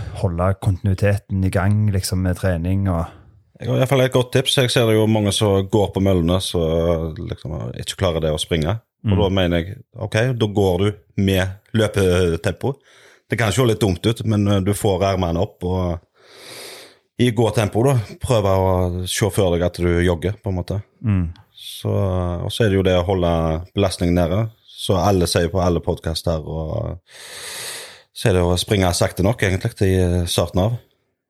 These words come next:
Speaker 2: For det er jo, eh, hastigheten som dreper, på en måte. Så, ja.
Speaker 1: Mm.
Speaker 2: Så skal det være kjekt, og det kommer seg ut. Få på seg nytt utstyr, få på seg gode sko.
Speaker 1: Mm.
Speaker 2: Så, ja.
Speaker 1: De kjøper du på løpelab, selvfølgelig.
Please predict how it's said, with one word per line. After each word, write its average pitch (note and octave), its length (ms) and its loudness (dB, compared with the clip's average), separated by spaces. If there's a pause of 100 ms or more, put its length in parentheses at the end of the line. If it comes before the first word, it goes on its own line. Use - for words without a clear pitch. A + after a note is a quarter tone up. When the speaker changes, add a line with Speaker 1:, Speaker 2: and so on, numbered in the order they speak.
(400)
Speaker 2:
For - 100 -4
det F#2+ 100 2
er E2+ 60 2
jo, F2 180 2
eh, E2 360 0
hastigheten F2 540 -2
som F2 180 0 (100)
dreper, F#2+ 340 -2 (100)
på - 60 -18
en F#2 80 2
måte. F2+ 300 -4
Så, - 180 -12 (140)
ja. F#2 80 -2
Speaker 1:
Mm. E2+ 160 -4 (1700)
Speaker 2:
Så A2+ 160 -2
skal A#2+ 160 0
det G#2+ 60 2
være G#2+ 160 2
kjekt, - 400 -4 (380)
og C3+ 80 -8
det G#2+ 380 0
kommer G2+ 240 0
seg F#2+ 200 -2
ut. - 240 -4 (880)
Få G2+ 180 2
på A2 160 0
seg G2+ 180 0
nytt G#2 220 2
utstyr, G2+ 400 0 (100)
få G2+ 160 -2
på G2+ 120 -2
seg G2 220 -2
gode G2 220 2
sko. F#2+ 260 -2 (380)
Speaker 1:
Mm. F2 220 0 (260)
Speaker 2:
Så, - 280 -8 (280)
ja. G2+ 120 -2 (600)
Speaker 1:
De F#2 80 -6
kjøper F2+ 320 -2
du F2+ 80 -2
på F2+ 80 -2
løpelab, F2 320 -2
selvfølgelig. G#2 360 -4